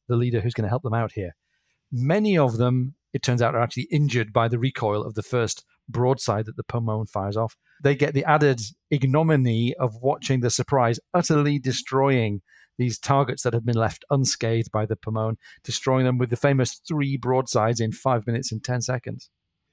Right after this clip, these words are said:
Jack is offering a guiding hand, I think, rather than heaping any kind of shade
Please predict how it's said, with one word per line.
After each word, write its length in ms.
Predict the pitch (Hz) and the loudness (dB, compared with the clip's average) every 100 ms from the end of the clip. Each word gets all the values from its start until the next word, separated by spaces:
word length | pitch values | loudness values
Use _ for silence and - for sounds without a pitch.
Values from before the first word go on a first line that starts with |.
| _ | _
Jack 240 | 165 196 | 0 2
is 80 | 160 | 2
offering 280 | 175 147 135 | 2 4 4
a 60 | 131 | 4
guiding 560 | 170 170 180 147 135 | 4 4 4 4 2
hand, 380 | 107 165 165 127 | 4 4 4 4
I 60 | - | 0
think, 180 | 131 135 | 0 2
rather 280 | 139 135 | 2 4
than 220 | 123 120 113 | 2 2 0
heaping 360 | 120 143 147 131 | -2 -2 0 0
any 120 | 127 | 0
kind 200 | 120 123 | 2 0
of 60 | 117 | 0
shade 540 | - 127 123 120 113 | 0 2 4 2 -2